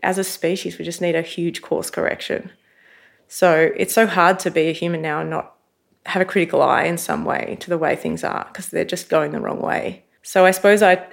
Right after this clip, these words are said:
I'm thinking through materials and using them as my language, but I'm probably trying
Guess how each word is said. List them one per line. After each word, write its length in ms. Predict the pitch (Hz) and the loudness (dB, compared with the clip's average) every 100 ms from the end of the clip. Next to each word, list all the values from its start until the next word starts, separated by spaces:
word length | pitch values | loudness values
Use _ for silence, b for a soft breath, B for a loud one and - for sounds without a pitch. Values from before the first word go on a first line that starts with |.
| - | -2
I'm 280 | 175 165 165 | 0 0 -2
thinking 440 | - 202 202 190 | 0 0 2 0
through 340 | - - 180 | -2 2 4
materials 460 | 185 170 170 165 170 | 4 2 2 2 0
and 100 | 165 | -4
using 280 | 165 180 170 | -2 -2 0
them 160 | 165 | 0
as 140 | 160 - | -2 -6
my 120 | 160 | -4
language, 640 | 156 180 202 143 - - - | 0 2 2 0 -2 -4 -2
but 280 | - - b b b b _ | -2 -4 b b b b _
I'm 120 | - 185 | -4 2
probably 480 | 202 202 214 151 | 4 4 4 2
trying 560 | 151 175 160 143 - 170 | 0 -2 -2 -2 -4 -8